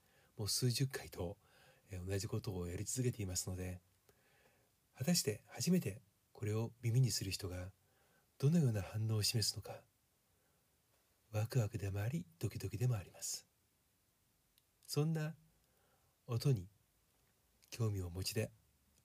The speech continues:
あなた、ぜひ訪れてみてください。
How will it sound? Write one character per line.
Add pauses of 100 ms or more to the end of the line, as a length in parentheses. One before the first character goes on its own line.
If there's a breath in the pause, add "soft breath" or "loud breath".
(120)
あ
な
た、 (1040 loud breath)
ぜ
ひ (1500 loud breath)
訪 (220)
れ
て
み
て
く
だ
さ
い。